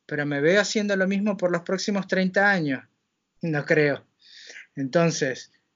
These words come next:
si quiero cambiar de tra-, porque es algo de lo que me pasa a mí ahora, quiero cambiar de trabajo, perfecto, pero necesito destrezas nuevas.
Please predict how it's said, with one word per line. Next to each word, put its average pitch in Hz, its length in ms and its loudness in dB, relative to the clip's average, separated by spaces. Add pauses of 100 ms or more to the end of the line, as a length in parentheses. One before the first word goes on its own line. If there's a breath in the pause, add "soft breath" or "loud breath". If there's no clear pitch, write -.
(920)
si - 280 -2
quiero 214 280 4
cambiar 208 360 4
de 196 100 -2
tra-, 185 180 -2
porque 175 240 -6
es 202 60 -2
algo 220 140 6
de 208 60 4
lo 170 120 0
que 160 80 -4
me 160 100 -4
pasa 170 220 -6
a 170 40 -6
mí 160 80 -4
ahora, 156 280 -4
quiero 190 240 -4
cambiar 202 280 0
de 202 80 2
trabajo, 202 340 -2
perfecto, 151 500 -4
pero 143 180 -4
necesito 165 520 0
destrezas 165 520 0
nuevas. 135 600 -8